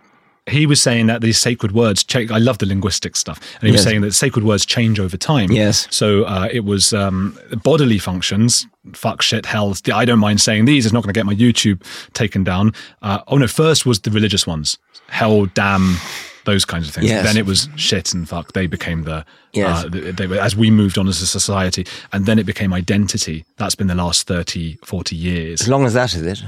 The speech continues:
Speaker 2: okay. Yes.
Speaker 1: Yeah, I think so.
Speaker 2: Okay.
Speaker 1: Yeah, that's
Speaker 2: Yes.
Speaker 1: we've moved into that,
Speaker 2: Mm.
Speaker 1: and it's,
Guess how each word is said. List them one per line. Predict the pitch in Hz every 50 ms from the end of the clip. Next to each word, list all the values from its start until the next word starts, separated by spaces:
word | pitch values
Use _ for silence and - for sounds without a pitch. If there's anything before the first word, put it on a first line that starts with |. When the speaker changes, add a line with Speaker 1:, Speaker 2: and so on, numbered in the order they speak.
| -
Speaker 2:
okay. | 95 - - 90 - - -
Yes. | 92 101 117 117 110
Speaker 1:
Yeah, | 113 110 104 95
I | 92 92
think | - - 131 139 123 -
so. | - 110 90
Speaker 2:
Okay. | 85 82 82 82 90 110 - _ _ _ _ _ - - -
Speaker 1:
Yeah, | 101 98 104 101 87 87 - -
that's | 113 123 - 92 87 -
Speaker 2:
Yes. | -
Speaker 1:
we've | 135 123 95
moved | 123 127 139 147 147 131 120 143
into | 151 156 156 147 - 113
that, | - 80 73 73 - - _ _
Speaker 2:
Mm. | - - 98 87 143 _ -
Speaker 1:
and | 107 110 107 107
it's, | - - - - - -